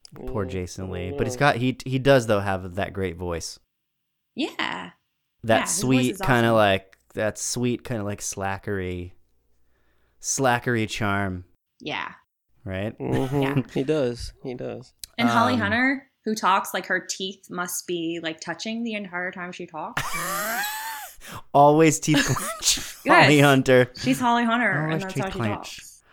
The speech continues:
Speaker 1: Holly Hunter. Oh, that's true. You
Speaker 3: Yeah,
Speaker 1: can do Holly
Speaker 3: that's
Speaker 1: Hunter just by holding your
Speaker 3: Yeah.
Speaker 1: teeth together.
Speaker 3: Yeah.
Speaker 1: Try
Speaker 3: This
Speaker 1: it.
Speaker 3: is a,
Speaker 1: Try,
Speaker 3: this,
Speaker 1: try it,
Speaker 3: this is
Speaker 1: Greg.
Speaker 3: all
Speaker 2: Yeah.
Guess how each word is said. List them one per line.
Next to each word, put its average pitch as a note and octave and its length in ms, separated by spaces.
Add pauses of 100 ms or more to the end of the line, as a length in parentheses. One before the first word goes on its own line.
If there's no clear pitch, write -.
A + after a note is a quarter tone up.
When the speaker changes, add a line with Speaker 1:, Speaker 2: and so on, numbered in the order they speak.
(240)
Speaker 1:
Holly D3 200
Hunter. D3 460
Oh, D#3 120
that's C3+ 180
true. E3+ 500 (240)
You D3 140
Speaker 3:
Yeah, D4+ 160
Speaker 1:
can F3+ 80
do E3+ 100
Holly D#3 280
Speaker 3:
that's D3+ 100
Speaker 1:
Hunter D#3+ 240
just C#3 220
by C#3 120
holding C3+ 320
your B2 140
Speaker 3:
Yeah. A#2+ 80
Speaker 1:
teeth E3 200
together. G2 420 (640)
Speaker 3:
Yeah. G3+ 200
Speaker 1:
Try F3+ 240
Speaker 3:
This C#3 100
Speaker 1:
it. - 40
Speaker 3:
is G#3+ 40
a, A3 60
Speaker 1:
Try, E3 280 (120)
Speaker 3:
this, A#3+ 160
Speaker 1:
try D#3+ 180
it, C3+ 60
Speaker 3:
this A3+ 80
is E3+ 80
Speaker 1:
Greg. A#2 180
Speaker 3:
all - 220 (420)
Speaker 2:
Yeah. D#3 280